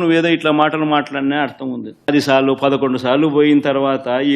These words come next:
రోజు నేను తిరుపతి, తిరుమల తిరుపతి దేవస్థానానికి నేను పోతానంటే నేను అడ్డుకుంటూ ఈ మాదిరిగా నువ్వు నోటీసులు ఇస్తూ, ఈ మాదిరిగా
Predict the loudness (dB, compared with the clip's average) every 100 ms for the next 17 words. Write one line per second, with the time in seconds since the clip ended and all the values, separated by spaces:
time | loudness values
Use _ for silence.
0 | 2 0 0 -2 -4 -6 -6 -6 -6 -4
1 | -2 -4 -6 -8 -4 -4 -6 -6 -6 -6
2 | -6 -6 -4 -6 -6 -6 -6 -6 -6 -6
3 | -4 -4 -4 -2 -2 0 -2 -4 -8 -8
4 | -8 -8 -8 -6 -8 -10 -20 _ -20 -20
5 | -20 -20 -20 -20 -20 -20 -20 _ _ _
6 | -2 -2 2 0 0 -4 -6 -8 -4 -2
7 | -2 -6 -20 _ _ -4 0 2 2 2
8 | 2